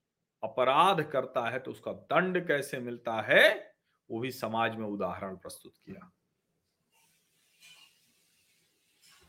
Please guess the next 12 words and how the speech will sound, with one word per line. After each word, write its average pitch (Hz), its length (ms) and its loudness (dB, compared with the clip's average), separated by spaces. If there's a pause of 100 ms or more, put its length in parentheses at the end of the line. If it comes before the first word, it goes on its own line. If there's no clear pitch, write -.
(520)
ये 101 80 -6
जो 107 120 -2
अंग्रेज 135 720 8
और 147 140 8
अंग्रेजों 117 460 2
के 131 140 2
गुलाम 113 500 6
जो 104 100 0
भारत 107 460 4
में 98 100 -2
भी 87 140 -4
हैं, - 120 -16